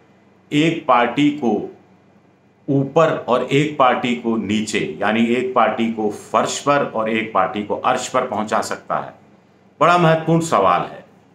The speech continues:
राजस्थान विधानसभा चुनाव के संदर्भ में। कुछ लोग कह रहे हैं कि ईडी के छापे पड़े हैं, उसके बाद से चुनाव पलट जाएगा। अब ये पलट कर बीजेपी की गोदी में जा गिरेगा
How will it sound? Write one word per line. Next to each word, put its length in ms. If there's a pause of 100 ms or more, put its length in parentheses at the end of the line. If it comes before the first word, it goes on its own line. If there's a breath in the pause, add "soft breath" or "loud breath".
(420)
राजस्थान 680
विधानसभा 560
चुनाव 420
के 80
संदर्भ 460 (100)
में। 80 (560)
कुछ 200
लोग 180
कह 140
रहे 160
हैं 220
कि 140 (100)
ईडी 280
के 180
छापे 440
पड़े 240
हैं, 160
उसके 320
बाद 260
से 180
चुनाव 480 (640)
पलट 300
जाएगा। 480 (760)
अब 240
ये 60 (160)
पलट 300
कर 260 (500)
बीजेपी 480
की 180
गोदी 360
में 160
जा 180
गिरेगा 640